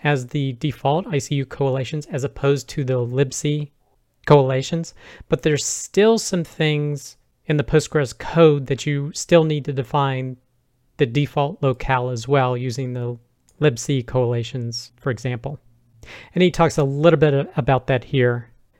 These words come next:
Now, the reason why this is particularly important is that when you do version upgrades of the operating system on which your system runs, typically the libc version changes, and there can be hidden collation changes that break essentially your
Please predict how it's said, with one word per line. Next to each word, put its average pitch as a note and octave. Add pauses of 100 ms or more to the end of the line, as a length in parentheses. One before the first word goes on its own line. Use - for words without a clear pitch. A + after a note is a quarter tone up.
(180)
Now, E3+
the D#3
reason G3
why D3+
this C3+
is B2+
particularly C#3
important D3+
is C3+
that D#3
when G3
you F3+
do C#3+
version D#3+
upgrades C#3 (300)
of D3
the C3+
operating F3
system F3+
on C#3
which C#3+
your C#3
system C3+
runs, D3 (100)
typically D3+
the B2+
libc C3+
version C3
changes, D#3 (400)
and D#3
there D3
can D3
be C#3+
hidden F3
collation D3+
changes C3+
that C#3+ (120)
break D3 (260)
essentially D3+
your C3